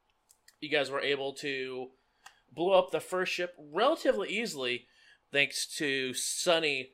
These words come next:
finding what seemed to be a weak spot in the front of their ship and putting two la-, or a single laser round through the front of it, blowing a huge hole open in the hull, where Ted was able to go ahead and send a rocket from the turret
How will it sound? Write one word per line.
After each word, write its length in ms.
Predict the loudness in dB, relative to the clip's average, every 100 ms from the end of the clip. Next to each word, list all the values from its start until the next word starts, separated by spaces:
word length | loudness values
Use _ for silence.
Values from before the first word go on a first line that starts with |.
| _ _
finding 360 | 0 0 0
what 120 | -4
seemed 220 | -4 -4 -4
to 60 |
be 200 | -4 0
a 380 | 2 2 2 -2 -6 _ _ -16
weak 260 | -4 -2 -2
spot 340 | 0 0 0
in 80 | -2
the 80 | -6
front 200 | -6 -4
of 80 | -4
their 80 |
ship 380 | -6 -4 -4 -4
and 140 | -12 -10
putting 440 | -6 -4 -4 -8 -16 _ _ _ -10
two 320 | -6 -6 -4
la-, 160 | -2 0
or 140 | 0
a 60 | -2
single 360 | -4 -2 -2
laser 320 | 0 -2 -2
round 420 | -4 -2 -2 -4 -6 _ -10
through 160 | -6
the 60 | -6
front 300 | -4 -4 -4
of 100 | -4
it, 220 | -6 -6
blowing 360 | -8 -6 -4 -4
a 60 |
huge 360 | -6 -6 -10 -8
hole 420 | -6 -4 -4 -8 _ _ _ _
open 240 | -2 0 -4
in 100 | -4
the 120 | 2
hull, 340 | 4 4 0 _ _ _ _ _ _ _ -20 -12 0
where 280 | 2 2
Ted 320 | 0 0 0 2
was 160 | 0
able 180 | -2 -2
to 80 | -4
go 120 | -4
ahead 200 | -2 -4
and 120 | -6
send 160 | -8 -8
a 40 |
rocket 460 | -4 -2 -2 -6 -12
from 120 | -10
the 60 | -8
turret 360 | -4 -2 -2